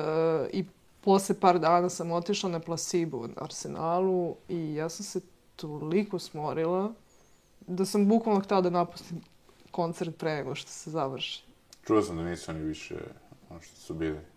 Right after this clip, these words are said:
Speaker 2: <laughs>
Speaker 1: Pa da, ja sam videla nje-, njihove live snimke, mislim, oni su imali super koncerte svuda. Prošle godine, ne znam šta se desilo, pa, pa dosadno mi je bilo.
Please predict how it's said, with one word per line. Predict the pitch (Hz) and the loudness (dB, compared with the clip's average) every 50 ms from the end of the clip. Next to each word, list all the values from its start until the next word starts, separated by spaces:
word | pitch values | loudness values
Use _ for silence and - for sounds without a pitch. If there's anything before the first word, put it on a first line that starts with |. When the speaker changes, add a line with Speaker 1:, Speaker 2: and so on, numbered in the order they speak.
| _ - - | _ -16 -14
Speaker 2:
<laughs> | 101 - - - - - - - - | -14 -14 -14 -16 -20 -20 -20 -20 -14
Speaker 1:
Pa | _ - 180 175 | _ -2 0 4
da, | 190 214 269 277 | 6 8 8 8
ja | 240 220 240 | 8 6 4
sam | 240 - 254 233 | 4 2 0 0
videla | 247 262 262 262 240 | 2 2 4 4 4
nje-, | 233 240 240 240 | 4 4 4 2
njihove | 233 233 247 254 - - 233 214 | 2 2 0 0 0 0 2 4
live | 202 202 208 220 214 196 | 6 6 6 6 6 4
snimke, | 196 - - 202 190 196 202 202 196 - 202 190 185 180 180 | -2 -4 -2 0 2 4 2 2 2 2 2 4 6 6 4
mislim, | 175 190 190 190 - 190 180 | 4 2 0 0 0 0 0
oni | 165 170 180 190 | 2 2 0 0
su | - - - 190 | -2 0 2 4
imali | 185 190 190 190 | 4 6 4 2
super | 185 - - - 202 190 - 190 190 | 0 -2 -2 -2 -2 0 0 -2 -2
koncerte | 196 - 175 175 175 175 175 185 - - - 160 160 | 0 0 0 0 0 0 -2 -6 -8 -6 -8 -8 -8
svuda. | - - - 156 160 156 143 123 - - - - - - - - - _ _ _ _ | -6 -6 -6 -6 -4 -2 -2 -4 -4 -6 -10 -12 -18 -20 -20 -20 -20 _ _ _ _
Prošle | - 147 151 156 151 - - 202 | -2 0 0 0 0 2 2 2
godine, | 180 185 180 175 170 190 185 185 175 | 4 4 4 4 4 4 2 2 2
ne | 165 170 165 165 | 2 0 0 0
znam | 165 180 | -2 -4
šta | 170 - - 175 | -4 -2 -2 -2
se | 170 - - 165 | -2 -4 -4 -2
desilo, | 165 160 156 - - - 180 160 151 143 - - - - - 160 | -2 -2 -2 -6 -8 -4 -4 -2 -2 -4 -6 -10 -16 -14 -14 -6
pa, | - 175 175 151 131 131 | 0 4 4 4 4 4
pa | - 156 151 139 131 135 - - | 2 0 2 2 0 0 -4 -10
dosadno | - 156 190 165 160 - - - 214 196 175 - - | -4 0 0 0 0 -2 -2 0 0 0 0 -2 -6
mi | - - | -8 -8
je | - 135 | -8 -6
bilo. | - - - - - - | -6 -6 -6 -6 -6 -8